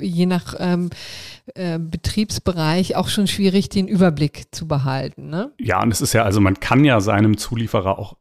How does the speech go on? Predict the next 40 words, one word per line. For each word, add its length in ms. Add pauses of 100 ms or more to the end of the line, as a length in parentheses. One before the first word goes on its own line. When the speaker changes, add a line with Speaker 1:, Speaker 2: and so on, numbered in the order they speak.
Speaker 2:
gar 180
nicht 260
wirklich 360
vorschreiben, 1120
bei 180
wem 240
er 320
wiederum 420
einzukaufen 760
habe 420
und 480 (260)
kann 200
das 120
auch, 300
also 220
d-, 180
das 180
ist 120
ja 80
schon 220
ein 80
eigenes 340
Unternehmen, 680 (400)
äh, 220
das, 320
äh, 220 (160)
wiederum 260
seine 220
eigenen 320
Entscheidungen 640
trifft 420
und, 460
äh, 220 (260)
ja, 160
das, 220 (160)
da, 140
also 180
ich, 120 (100)
das 260
würde 260